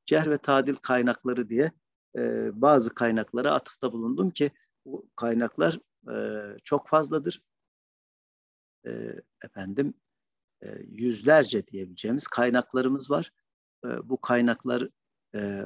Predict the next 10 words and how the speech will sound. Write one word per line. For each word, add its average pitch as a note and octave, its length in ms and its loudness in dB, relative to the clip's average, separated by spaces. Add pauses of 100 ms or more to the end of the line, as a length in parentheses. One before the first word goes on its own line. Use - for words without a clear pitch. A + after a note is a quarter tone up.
konusunda G#2 600 -2
da D#3+ 120 2 (320)
sınavlarda C#3+ 720 4
çıkabilecek, - 800 -6 (400)
sınavlarda B2+ 800 2
bilmenizi A#2+ 680 0 (160)
gerektiren A2+ 600 -2
ve B2 180 0
sorulabilir B2+ 840 0
kaynakları G#2 600 -4